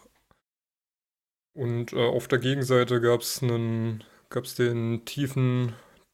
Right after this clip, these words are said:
äh, Touchdown-Pass von Rodgers auf den Tight End Tonley, der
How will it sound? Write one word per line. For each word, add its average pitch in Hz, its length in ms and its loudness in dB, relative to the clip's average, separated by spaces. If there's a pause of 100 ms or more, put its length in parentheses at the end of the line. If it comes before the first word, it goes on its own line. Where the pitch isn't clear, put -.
(380)
äh, 120 340 6
Touchdown-Pass 127 800 2
von 120 320 0
Rodgers 127 640 4
auf 123 320 0
den 120 600 -4
Tight 135 320 2
End 131 520 -4 (960)
Tonley, 156 720 0 (1400)
der 123 400 -2